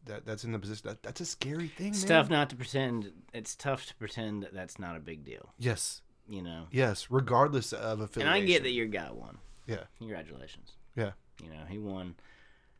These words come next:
Speaker 2: Um, I'd still like to find out the truth.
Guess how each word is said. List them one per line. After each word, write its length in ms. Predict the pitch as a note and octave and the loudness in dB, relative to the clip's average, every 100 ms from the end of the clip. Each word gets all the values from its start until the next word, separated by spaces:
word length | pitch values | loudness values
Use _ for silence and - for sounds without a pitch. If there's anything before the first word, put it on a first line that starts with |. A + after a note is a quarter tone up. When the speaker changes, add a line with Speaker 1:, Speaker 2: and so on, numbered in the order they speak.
| _ | _
Speaker 2:
Um, 400 | E2+ D#2+ D2+ D2 - - | -10 -8 -8 -10 -16 -8
I'd 160 | G2+ B2+ | -4 -2
still 280 | - E3 C3+ | 0 2 2
like 180 | A2+ | 0
to 80 | G2 | -4
find 320 | - F#2+ F#2+ | -8 -6 -6
out 180 | F#2 E2 | -6 -8
the 60 | E2+ | -10
truth. 500 | - G2 F#2 F2 | -8 -6 -6 -8